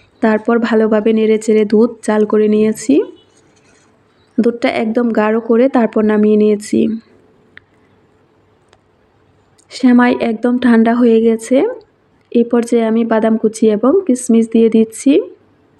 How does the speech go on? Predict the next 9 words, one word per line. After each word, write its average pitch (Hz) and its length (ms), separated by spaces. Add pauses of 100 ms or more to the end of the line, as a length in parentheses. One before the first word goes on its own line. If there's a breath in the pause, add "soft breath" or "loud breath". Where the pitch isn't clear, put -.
(960)
লাচ্ছা 226 380
সেমাই 254 320
রান্না 226 280
করার 220 320
ক্ষেত্রে 214 380
সেমাই 220 440
ভেজে 214 300
নেওয়ার 208 280
পর 208 220